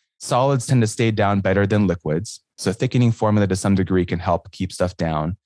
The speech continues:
So that's something that we'll think about as well, if it makes sense for that family in that situation. And then after that, it's really, while we kind of progress through this, we're still also thinking about the baby's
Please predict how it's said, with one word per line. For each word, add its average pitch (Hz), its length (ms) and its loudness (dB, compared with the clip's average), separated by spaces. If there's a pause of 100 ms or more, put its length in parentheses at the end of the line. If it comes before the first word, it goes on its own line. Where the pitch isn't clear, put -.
(160)
So - 140 -4
that's 139 100 0
something 139 180 2
that 110 120 0
we'll 107 100 0
think 107 220 -2
about 95 260 2
as 92 160 -2
well, 87 400 0
if 92 140 -6
it 85 100 0
makes 87 220 -4
sense 85 220 -2
for - 140 -6
that 85 220 0 (140)
family 82 280 -2
in 78 60 -4
that 78 140 -4
situation. - 760 -10 (280)
And 123 120 2
then 123 240 2 (300)
after 143 380 -2
that, 104 380 0 (260)
it's 123 180 -4
really, 135 580 2 (340)
while 123 340 2
we 147 100 2
kind 131 200 0
of 104 120 -2 (220)
progress 110 440 0
through 123 200 2
this, 95 220 0
we're 101 80 -2
still 104 320 -2
also 110 300 -2
thinking 104 340 -2
about 85 340 0
the 85 60 -4
baby's 92 420 -2